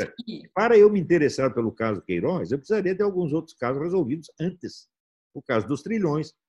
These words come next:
Speaker 2: o caso do assassinato, da tentativa de assassinato, né? O caso da roubalheira geral. Por que que eu vou me, me especializar no caso Queiroz? É
Speaker 1: Uma
Speaker 2: uma coisa
Speaker 1: corrupção
Speaker 2: hipotética.
Speaker 1: menor é,
Speaker 2: É.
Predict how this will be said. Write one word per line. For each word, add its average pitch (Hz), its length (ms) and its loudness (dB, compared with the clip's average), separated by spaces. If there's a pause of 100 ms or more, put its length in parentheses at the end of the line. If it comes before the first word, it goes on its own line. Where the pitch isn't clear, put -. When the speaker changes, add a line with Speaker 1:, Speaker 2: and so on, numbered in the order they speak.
(160)
Speaker 2:
o 156 100 -4
caso 113 260 -2
do 120 60 -2
assassinato, 110 640 -6
da 101 80 -2
tentativa 98 440 -8
de 104 100 -4
assassinato, 139 640 -8 (400)
né? 180 140 -8 (180)
O 120 80 -10
caso 123 200 0
da 120 60 0
roubalheira 110 520 0
geral. 143 420 -2 (280)
Por 233 120 -6
que 254 100 -6
que 226 60 -6
eu 269 60 0
vou 220 120 0
me, 165 200 -4 (520)
me 143 340 -8 (760)
especializar 151 680 -2
no 151 120 0
caso 127 340 -2
Queiroz? 104 680 -4 (460)
É 233 60 0
Speaker 1:
Uma 285 120 2
Speaker 2:
uma - 80 -2
coisa - 160 -2
Speaker 1:
corrupção 254 440 2
Speaker 2:
hipotética. 226 320 0
Speaker 1:
menor 240 760 0
é, 240 240 0
Speaker 2:
É. 233 60 2